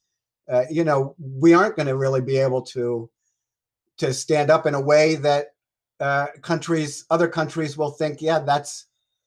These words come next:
you know, that system is preferable." I mean, think back to when, you know, as you said, we've known each other for a long time. I mean, think back to thirty years ago when coming out of the Cold War, it seemed obvious that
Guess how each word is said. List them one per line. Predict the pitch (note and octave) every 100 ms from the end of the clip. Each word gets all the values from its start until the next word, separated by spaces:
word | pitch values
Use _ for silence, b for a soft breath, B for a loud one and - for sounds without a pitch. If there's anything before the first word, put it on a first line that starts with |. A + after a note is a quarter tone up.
| _ _
you | D3
know, | D3
that | C#3+ D3
system | - D#3 - C#3+
is | C#3
preferable." | - F#3 F#3+ D3 C3+
I | C#3+
mean, | D3+ D3
think | F#3 D#3+
back | E3 F3
to | -
when, | D3 C#3+ - _ _ _ _ _ _ _
you | - E3
know, | D3+
as | D3
you | D#3
said, | C#3 E3+
we've | D#3 D3+
known | D#3+
each | D3+ E3
other | D3+
for | -
a | D3+
long | D3+ D3+
time. | G3
I | F#3+
mean, | D3+ D3
think | E3 D#3+
back | D#3 D#3
to | D3
thirty | - E3 D3+
years | D#3+ G#3 D#3
ago | C3 C3+
when | C3+ C#3+ C#3+ C#3+
coming | - D#3+ D3+
out | D3+
of | C#3+
the | C3
Cold | E3 F3+
War, | E3+ C3
it | B2+
seemed | - C3+
obvious | B2 C#3+ F#3+ E3+ B2+ -
that | - C#3 B2+